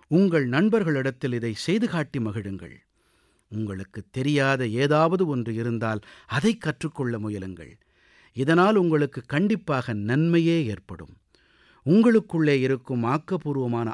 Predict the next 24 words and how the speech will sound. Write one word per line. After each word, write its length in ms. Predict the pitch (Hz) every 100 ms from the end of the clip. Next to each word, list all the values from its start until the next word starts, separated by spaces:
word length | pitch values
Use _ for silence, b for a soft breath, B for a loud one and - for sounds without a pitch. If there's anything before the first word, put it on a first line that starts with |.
| -
ஆற்றல்களை 640 | 160 - 190 156 127 117
விழித்தெழச் 580 | 101 139 190 135 110 101
செய்யுங்கள். 640 | - 95 92 80 82 76 _ b b b b
இது 200 | - 104
வளர்ச்சிக்கான 760 | 101 123 135 - 131 - 117 117 -
அருமையான 600 | 117 147 160 165 170 156
தளம் 400 | 104 120 175 185
அமைத்துக் 380 | 135 117 104
கொடுக்கும். 500 | - 92 - - 85 _ _ _ _ _ _ _ _ _ -
என் 180 | 135 143
அனுபவத்தில் 720 | 135 175 180 120 - 98 - - _
நான் 320 | 117 135 139 127
கண்டுணர்ந்ததை 800 | 139 202 185 147 135 131 127 135
உங்களோடு 520 | 117 123 123 120 120
பகிர்ந்து 400 | 135 107 147 160 139
கொள்ளுகிறேன், 520 | 98 98 95 95 92
நண்பர்களே. 580 | 90 87 85 - 92 - _ _ _ b b b b b b b -
உலகில் 460 | 139 190 165 143 120 -
நாம் 300 | 120 123 123 117
கற்று 360 | - 151 - 190
புரிந்து 380 | - 147 185 165
கொள்ள 220 | 143 127 123
வேண்டிய 340 | 120 123 117 113
விஷயங்கள் 560 | 117 - 175 165 139